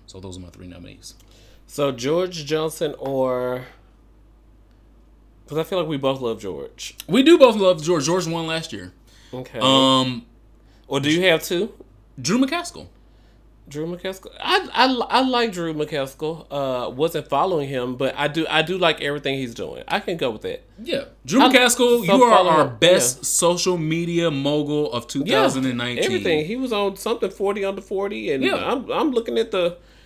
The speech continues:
Speaker 2: the Twitter bio, and my pussy getting wet. P R Week Top forty under forty. Um,
Speaker 1: Trailblazer.
Speaker 2: Sirius X M contributor, B E T analyst, diversity.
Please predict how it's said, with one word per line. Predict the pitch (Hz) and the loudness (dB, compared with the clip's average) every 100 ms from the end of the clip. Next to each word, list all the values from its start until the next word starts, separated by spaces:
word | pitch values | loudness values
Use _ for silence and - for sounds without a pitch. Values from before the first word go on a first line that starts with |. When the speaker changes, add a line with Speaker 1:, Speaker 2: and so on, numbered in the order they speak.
| - _ _ _ - | -20 _ _ _ -8
Speaker 2:
the | 156 | -8
Twitter | - 392 330 | -2 -2 2
bio, | 185 196 185 185 | 4 6 4 4
and | 185 | 0
my | 349 | -2
pussy | 339 339 | -4 -6
getting | 220 160 | -6 -4
wet. | 127 113 | -4 -4
P | 233 214 | -6 -2
R | 165 190 | 0 0
Week | 208 208 | -4 -10
Top | - 190 190 | -6 -6 -4
forty | 185 185 | -4 -2
under | 185 190 | -4 -4
forty. | 180 180 185 220 226 | -6 -6 -4 -4 -6
Um, | - | -4
Speaker 1:
Trailblazer. | 151 175 170 175 170 185 196 - - - | 2 2 4 0 0 -4 -8 -14 -20 -20
Speaker 2:
Sirius | - - 175 180 180 | -20 -4 0 0 0
X | 175 175 | -4 -4
M | 185 | -6
contributor, | 180 190 180 185 175 175 185 | -4 -6 -6 -6 -4 -2 -4
B | 135 143 | -4 -4
E | 147 175 | -4 -6
T | - 196 120 | -8 -6 -2
analyst, | 160 175 170 175 202 - - 117 | -2 -2 -2 -4 -6 -10 -18 -6
diversity. | 135 135 156 170 170 180 - | -4 -2 -2 -2 -6 -8 -8